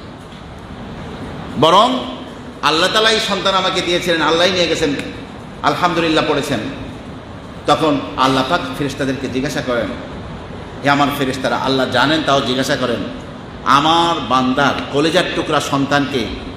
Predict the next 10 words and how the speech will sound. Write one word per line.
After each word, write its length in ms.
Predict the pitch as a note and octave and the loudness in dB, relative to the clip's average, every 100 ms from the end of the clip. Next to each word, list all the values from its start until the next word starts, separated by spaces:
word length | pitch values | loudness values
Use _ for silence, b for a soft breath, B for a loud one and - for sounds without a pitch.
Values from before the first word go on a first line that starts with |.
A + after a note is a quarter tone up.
| - - - - - | -12 -12 -12 -12 0
তাদের 220 | C#3 D#3+ D3 D#3 | 4 4 4 4
কলেজা 280 | E3 E3 | 4 4
ছেঁড়া 220 | D#3 E3 D3 A#2+ | 2 2 0 2
ধনকে 320 | E3+ G3 F3+ | 0 2 0
নিয়ে 160 | E3+ E3 | 2 2
আসলাম, 380 | D3 C#3+ C3+ G#2 - - - - - | 2 2 2 0 -4 -8 -12 -14 -4
আমার 260 | A#2+ D3 C#3+ | 0 2 2
বান্দা 340 | A2+ D3 C#3 C3 | 4 2 2 0
কি 120 | D3 | 0
বলেছে?" 360 | C#3 C#3+ C3+ | 2 0 -2